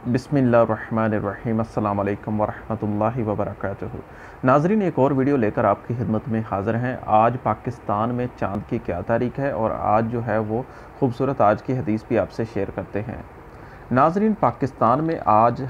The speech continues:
हफ्ते का दिन है और पन्द्रह शाबान चौदह सौ तिरतालीस है। आज उन्नीस मार्च अंग्रेज़ी की तारीख है और आज की हदीस का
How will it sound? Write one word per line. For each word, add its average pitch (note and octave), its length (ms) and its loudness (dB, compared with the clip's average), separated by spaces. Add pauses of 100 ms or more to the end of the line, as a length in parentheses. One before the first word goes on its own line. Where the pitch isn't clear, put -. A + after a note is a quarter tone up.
हफ्ते A2 300 -2
का A#2 220 0
दिन G#2+ 220 0
है C#3 180 -2
और B2+ 200 -2 (120)
पन्द्रह D3+ 420 2
शाबान G#2+ 560 0 (220)
चौदह C3+ 260 2
सौ B2+ 160 -4
तिरतालीस F2+ 640 -4
है। - 140 -10 (440)
आज E3 340 4
उन्नीस C#3+ 420 0
मार्च G#2 320 2
अंग्रेज़ी A2+ 400 0
की D3+ 140 -6
तारीख C#3+ 320 0
है E3+ 60 2
और D3 120 2
आज A2+ 200 4
की D3+ 140 -6
हदीस A2+ 360 -4
का A#2+ 200 0